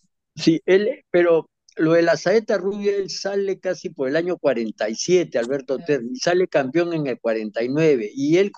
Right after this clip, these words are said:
jugaba más por las puntas, entonces tenía velocidad. De ahí es el apelativo de la saeta rubia, ¿no? Era un rubio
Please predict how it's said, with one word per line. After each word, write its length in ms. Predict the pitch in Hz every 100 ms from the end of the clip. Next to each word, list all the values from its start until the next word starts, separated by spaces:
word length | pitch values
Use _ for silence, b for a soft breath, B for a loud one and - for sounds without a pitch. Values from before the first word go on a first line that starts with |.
| _
jugaba 580 | 151 156 185 180 175 165 _ _ _ _ _ -
más 180 | 175 160
por 160 | 175 147
las 140 | 117 -
puntas, 580 | 196 196 117 - 101 -
entonces 480 | 123 123 160 151 151
tenía 320 | 139 151 170
velocidad. 680 | 160 127 107 - 147 160 120 - _
De 180 | 135
ahí 260 | 147 214 202 _ _ _ _
es 240 | 165 160
el 140 | 170 143
apelativo 760 | - 120 113 107 - 156 156
de 320 | 135 113 101 104
la 160 | 117
saeta 420 | 107 120 135 131 120
rubia, 420 | 139 143 104 92
¿no? 240 | 139 190 _
Era 420 | 117 - - 139
un 140 | 147 147
rubio 520 | 165 165 156 165